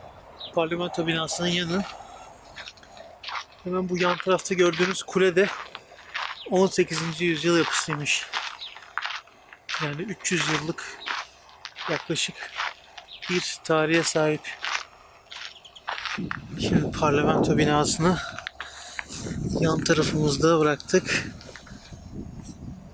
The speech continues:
Aşağıya doğru gidelim bakalım. Saint Mary Kilisesi varmış. Ya da Saint Mary Katedrali diyelim.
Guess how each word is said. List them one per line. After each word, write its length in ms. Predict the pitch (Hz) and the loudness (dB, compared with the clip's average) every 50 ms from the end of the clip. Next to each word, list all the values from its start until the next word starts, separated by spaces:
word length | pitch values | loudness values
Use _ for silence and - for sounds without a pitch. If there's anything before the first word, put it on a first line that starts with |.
| - - | -8 -6
Aşağıya 440 | 190 180 - - - 165 165 165 165 | -4 -2 -2 -2 2 2 2 4 4
doğru 420 | 170 165 170 175 175 - - - - - - - - - - - - - - - - - - - | 4 4 4 4 2 2 -2 -2 -2 0 0 0 0 -2 -2 -4 -6 -6 -10 -14 -14 -16 -14 -4
gidelim 360 | - 165 147 135 - - - | 0 2 2 4 4 2 0
bakalım. 320 | 135 127 - - 147 170 170 | 0 0 0 0 0 2 2
Saint 300 | - - 156 147 151 156 | 2 2 2 2 4 2
Mary 180 | 165 165 160 | 4 2 2
Kilisesi 480 | 151 - 160 151 - - 165 147 - 165 | 2 2 2 4 4 4 2 2 4 4
varmış. 440 | 160 143 127 - - - - - - - - - - - - - - - - - - - - - | 4 4 4 4 4 4 2 2 0 -4 -8 -10 -14 -14 -12 -10 -8 -8 -6 -4 -2 -2 0 2
Ya 120 | 151 135 | 2 2
da 220 | 139 151 147 143 - | 4 4 4 4 2
Saint 300 | - - - 139 127 135 | 0 0 2 0 2 4
Mary 200 | 151 151 147 139 | 4 4 4 2
Katedrali 640 | - - 139 - 151 135 - 147 147 151 156 156 135 | 2 2 2 4 2 4 4 4 4 6 4 4 4
diyelim. 360 | 123 120 120 120 - - | 2 2 2 0 -2 -2